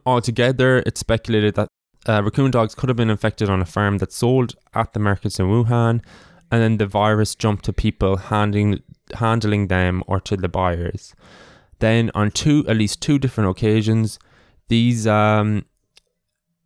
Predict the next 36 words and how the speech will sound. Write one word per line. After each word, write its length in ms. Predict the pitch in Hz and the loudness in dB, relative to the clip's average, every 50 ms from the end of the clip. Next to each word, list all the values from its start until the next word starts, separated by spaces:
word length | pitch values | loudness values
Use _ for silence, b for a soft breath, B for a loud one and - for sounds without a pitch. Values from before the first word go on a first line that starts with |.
| _ - | _ 0
uh, 280 | 117 113 107 104 101 92 | 2 2 4 4 2 2
these 200 | 101 117 120 113 | 2 0 0 0
infections 460 | 113 104 - 110 - - 104 101 98 | 0 0 0 -2 -2 -2 -2 -2 -2
could 140 | - 117 107 | 0 0 0
have 120 | 98 92 - | 0 -2 -4
spread 320 | - - 107 107 107 98 | -4 0 0 0 0 0
from 180 | - 107 104 95 | -2 -2 0 0
an 100 | 92 - | 0 0
index 420 | - 120 123 113 110 107 - - | 0 0 0 0 -2 -2 -4 -6
case 320 | - - 107 101 95 - - | -2 0 0 0 0 -2 -4
to 140 | - 104 - | -6 -4 -2
other 240 | 101 98 95 95 90 | -2 0 0 -2 -2
people. 400 | - - 98 - - - 87 87 | -2 -4 -6 -6 -4 -6 -6 -6
So 240 | - - 95 90 87 | -2 -2 -2 0 0
it 100 | 90 95 | -2 -2
would 140 | 107 104 | -2 -2
have 140 | 98 92 - - _ _ - | -2 -4 -8 -12 _ _ -4
jumped 240 | - 117 123 - - | -2 -2 -2 -2 -2
from 160 | 120 104 - | -4 -4 -2
animals 720 | 107 107 107 110 113 110 110 110 110 107 - - - - - - - - - | -2 0 0 0 0 0 0 0 0 -2 -4 -8 -16 -16 -18 -20 -20 -12 -4
to 140 | - 113 | -2 -2
humans, 480 | 101 - 110 104 98 92 92 92 92 - | 0 0 0 0 2 2 0 0 0 -2
and 80 | 92 92 | -2 -2
then 220 | 92 92 92 85 - - | 0 0 -2 -4 -6 -10
it 80 | - - | -14 -12
fro-, 260 | - - 101 95 92 - - | -4 -2 -2 -2 -2 -4 -8
sp-, 240 | - - - - - | -14 -12 -12 -12 -10
started 280 | - - 98 92 92 | -4 -4 -4 -4 -4
spreading 300 | - - - 98 95 95 | -6 -4 -4 -2 -2 -2
from 220 | - - 95 95 87 | -6 -6 -6 -4 -2
human 320 | 98 95 92 90 90 90 | -2 0 0 0 -2 -4
to 120 | - - - | -6 -10 -8
human. 480 | - 101 95 92 87 87 90 98 101 B B B B B B B B B B B B B - | -4 -2 -2 -2 -2 -2 -4 -6 -8 B B B B B B B B B B B B B -4
Um, 240 | 95 92 87 87 | -2 0 0 0
but 160 | 85 95 87 - | -2 -2 -4 -2
this 240 | 104 104 - - | -4 -6 -4 -8